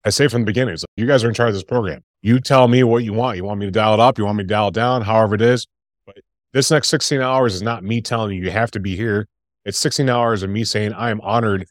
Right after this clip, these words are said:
that I could be here for you. So what can I give you? What do you want from me?" And when I see our students thriving and they're picking up this information,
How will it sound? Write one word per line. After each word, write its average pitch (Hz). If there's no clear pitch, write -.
that 104
I 127
could 104
be 92
here 80
for -
you. 67
So -
what 117
can 113
I 110
give 87
you? 71
What 90
do 107
you 107
want 107
from 92
me?" 69
And 95
when 110
I 117
see 139
our 117
students 113
thriving 90
and 87
they're 82
picking 110
up 104
this -
information, 87